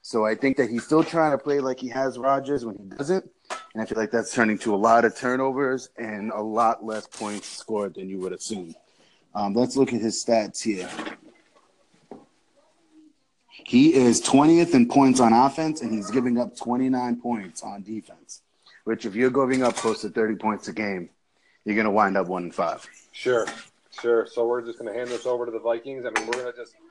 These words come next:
Speaker 2: discount Trevor and say
Speaker 1: Unfortunately,
Speaker 2: that
Speaker 1: at this point.
Speaker 2: Trevor is gone from Super Bowl to
Speaker 1: I don't know, man. With that N F C West, with all these teams that are looking three and three, four and two,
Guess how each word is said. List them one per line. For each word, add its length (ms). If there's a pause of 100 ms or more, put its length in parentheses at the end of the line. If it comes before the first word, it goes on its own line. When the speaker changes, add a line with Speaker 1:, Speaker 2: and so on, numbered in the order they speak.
(160)
Speaker 2:
discount 540
Trevor 240
and 80
say 40
Speaker 1:
Unfortunately, 500
Speaker 2:
that 80
Speaker 1:
at 60
this 160
point. 340
Speaker 2:
Trevor 480
is 340 (1500)
gone 280
from 160
Super 340
Bowl 340
to 460 (2750)
Speaker 1:
I 180
don't 140
know, 160
man. 220
With 200
that 200
N 140
F 120
C 220
West, 380
with 80
all 140
these 240
teams 340
that 140
are 60
looking 240
three 240
and 100
three, 240
four 340
and 100
two, 360